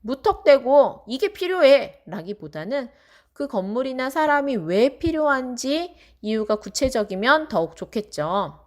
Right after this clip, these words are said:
둘째, 친구들과 필요한 건물이나 사람이 정해졌으면 그것이 어디에 생기면 좋을지 위치를 정해야 합니다.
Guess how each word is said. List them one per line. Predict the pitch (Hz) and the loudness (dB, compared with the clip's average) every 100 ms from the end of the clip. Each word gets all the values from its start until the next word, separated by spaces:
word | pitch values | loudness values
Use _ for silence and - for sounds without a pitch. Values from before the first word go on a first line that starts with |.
| _ _ _ _ _ _ _ _ _ _ _ - | _ _ _ _ _ _ _ _ _ _ _ -2
둘째, | 302 311 214 - - _ _ _ - | 0 2 2 0 -2 _ _ _ -12
친구들과 | 330 330 359 349 320 294 294 294 | -8 -4 -2 -2 0 4 4 4
필요한 | 339 311 311 311 | -4 -2 -2 -2
건물이나 | 254 185 202 214 214 208 202 220 | -2 -4 -4 -6 -4 -2 -2 -2
사람이 | 294 285 269 254 247 | -4 -4 -4 -6 -8
정해졌으면 | 165 185 220 190 - 190 294 233 - _ _ _ _ | -8 -8 -8 -8 -8 0 2 0 -4 _ _ _ _
그것이 | 196 190 190 | 0 2 4
어디에 | 143 143 175 269 330 | 2 0 -2 0 -2
생기면 | 339 302 285 254 247 | -4 -6 -6 -6 -6
좋을지 | 202 165 170 - 269 294 208 | -4 -6 -6 -4 -2 0 -2
위치를 | 220 - - 370 349 | -6 -6 -6 -4 -4
정해야 | 262 175 175 | -6 -6 -6
합니다. | 175 165 147 131 131 - | -6 -8 -8 -8 -10 -12